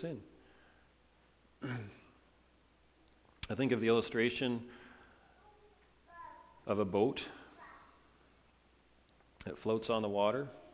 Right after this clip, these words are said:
and that's, that's right, it should. But if the water starts getting into the boat, that's a problem.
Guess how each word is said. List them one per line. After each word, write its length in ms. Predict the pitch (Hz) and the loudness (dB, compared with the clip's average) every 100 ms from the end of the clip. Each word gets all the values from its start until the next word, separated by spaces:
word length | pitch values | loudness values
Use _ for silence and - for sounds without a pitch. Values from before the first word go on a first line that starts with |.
| - - _ _ _ _ _ _ _ - | -20 -20 _ _ _ _ _ _ _ -14
and 100 | 95 | -10
that's, 160 | 101 - - - | -10 -10 -14 -12
that's 180 | 95 | -8
right, 300 | 101 101 120 - | 2 4 4 0
it 120 | 101 - | -8 -2
should. 260 | 104 127 123 - - - _ - - - - - - - _ - | 0 0 -4 -18 -20 -20 _ -20 -20 -20 -20 -20 -20 -20 _ 0
But 100 | 107 | 0
if 100 | - | 2
the 60 | |
water 300 | 110 120 127 - | 2 4 4 2
starts 240 | 123 117 - | 0 0 0
getting 200 | 113 110 | 0 0
into 200 | 139 131 | -2 -2
the 80 | 113 | -2
boat, 360 | 98 90 80 - - - - - _ - | 0 0 -2 -10 -18 -20 -20 -20 _ -2
that's 180 | 113 113 | 0 0
a 60 | 110 | -2
problem. 440 | - 101 90 82 | 2 4 4 -4